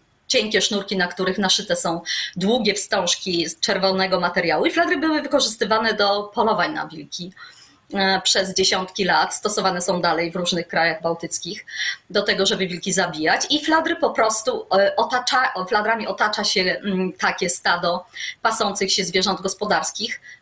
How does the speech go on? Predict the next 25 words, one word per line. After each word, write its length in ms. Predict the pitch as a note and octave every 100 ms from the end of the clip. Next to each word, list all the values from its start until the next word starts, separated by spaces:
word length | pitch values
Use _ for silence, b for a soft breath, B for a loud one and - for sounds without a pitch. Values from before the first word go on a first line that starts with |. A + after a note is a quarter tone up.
| -
E, 120 | G3 -
odpowiednio 460 | - A3 G#3+ G3+
one 140 | F#3+ F3+
muszą 240 | - F3
być 140 | E3+
oczywiście 600 | - - F#3+ E3+ - F3+
ustawione 720 | - - E3+ D#3+ G3+ G#3 E3+ -
i, 300 | G3 F#3 F3 F#3+
ym, 560 | F3+ F3 F#3 F3 F#3 E3+ B B B - - _ _ _ _ _ F#3
w 340 | F#3+ - - -
pewien 280 | A3+ G#3+ G#3+
sposób 380 | - G#3+ A3+
nadzorowane, 800 | G#3+ A3 A3 G#3+ G3+ G3 E3+ G3 C4
prawda, 340 | F3+ F3+ G#3
pilnowane, 640 | G#3+ F#3 F3 D#3+ E3 G#3
żeby 360 | A3+ E3+ F3+ E3
nie, 200 | F3+ -
nie 140 | F#3+
utraciły 440 | F#3+ G3 G3 F#3+ E3
swoich 320 | - D#3+ -
funkcji, 320 | E3+ - E4
ale 120 | B3+
bardzo 240 | G#3+ G#3 G3+
dobrze 220 | F#3 F#3+
chronią 400 | - D#3+ D#3+